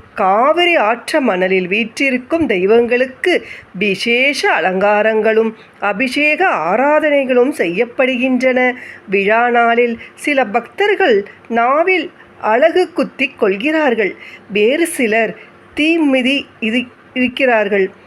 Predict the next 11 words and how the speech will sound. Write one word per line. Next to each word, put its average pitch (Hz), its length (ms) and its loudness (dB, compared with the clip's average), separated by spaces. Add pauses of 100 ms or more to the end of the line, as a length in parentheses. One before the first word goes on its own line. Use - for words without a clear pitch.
(240)
இந்த 330 420 2
ஊரில் 208 480 2 (260)
பல 226 240 0
ஜாதி 240 540 0
மதத்தைச் 202 640 -2
சார்ந்தவர்கள் 220 840 0 (280)
ஒற்றுமையோடு 302 1000 2
வாழ்ந்து 220 420 0
வருவதாம். 220 600 2 (1080)
இவ்வாலயத்தில் 247 1000 2
நடைபெறும் 220 640 0